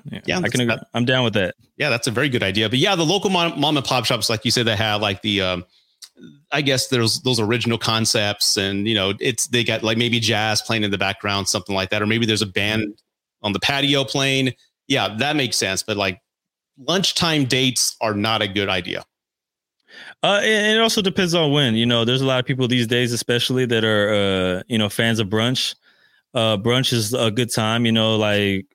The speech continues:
Speaker 1: ladies like a good mimosa, and now the fellas do too.
Speaker 2: Mm-hmm.
Speaker 1: And, and there's, and there's different mimosa options. So those things are, like,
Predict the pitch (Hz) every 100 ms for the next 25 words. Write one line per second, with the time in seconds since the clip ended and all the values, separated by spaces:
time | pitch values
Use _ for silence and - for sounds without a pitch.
0 | _ _ _ - 110 120 120 120 117 113
1 | 120 117 110 113 - 117 117 113 113 120
2 | 123 117 - 151 175 127 147 185 214 92
3 | _ _ _ _ _ 117 120 123 123 139
4 | 147 139 143 139 143 131 151 156 147 151
5 | 160 151 147 170 - 104 - 117 110 135
6 | - 151 135 135 131 127